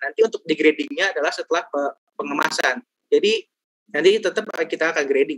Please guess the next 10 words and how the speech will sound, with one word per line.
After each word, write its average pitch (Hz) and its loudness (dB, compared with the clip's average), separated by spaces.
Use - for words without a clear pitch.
tetap - -12
nanti 139 -4
ada 139 4
yang 131 0
kualitas 123 0
premium, 147 0
kualitas 117 -2
standar, 143 0
kualitas 127 0
super, 165 -2